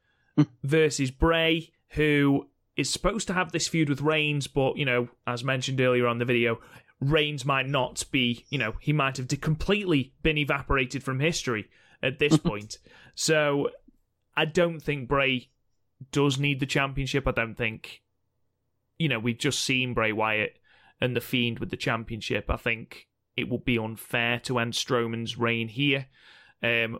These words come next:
Speaker 2: with it being Bray Wyatt and not The Fiend, I think he can afford to take the loss, even though the
Speaker 1: Mm-hmm.
Speaker 2: shine's sort of been taken on that 'cause Goldberg shit all over it in Saudi Arabia. Um, <laughs> but yeah,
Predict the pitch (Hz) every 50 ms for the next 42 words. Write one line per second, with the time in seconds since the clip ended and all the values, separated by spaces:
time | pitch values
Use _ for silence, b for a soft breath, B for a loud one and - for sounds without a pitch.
0 | - - 120 135 156 165 156 165 160 151 - 156 151 151 139 135 143 143 139 131
1 | 135 135 135 135 131 - 131 131 131 135 131 131 - - - - - - 147 151
2 | 143 139 131 131 120 - 127 117 - 117 - 123 117 107 - - 120 117 110 101
3 | - - - 117 - - - 101 110 131 143 139 123 - - - 120 110 113 113
4 | 113 110 101 - 117 - - 120 113 113 104 - - - 131 113 113 113 110 -
5 | - - 110 104 - 117 117 110 - 117 113 - 120 117 117 113 - - - 120
6 | - - 131 123 120 117 - 120 113 113 - - - - - - 131 - - -
7 | 135 120 123 127 123 123 117 120 123 - 123 - - 127 117 117 120 117 120 135
8 | 143 147 139 143 143 139 143 B B B B B B B B B B - 131 131
9 | 135 139 135 131 135 127 - - _ _ _ _ _ _ _ _ _ - 143 -
10 | - 143 127 120 107 98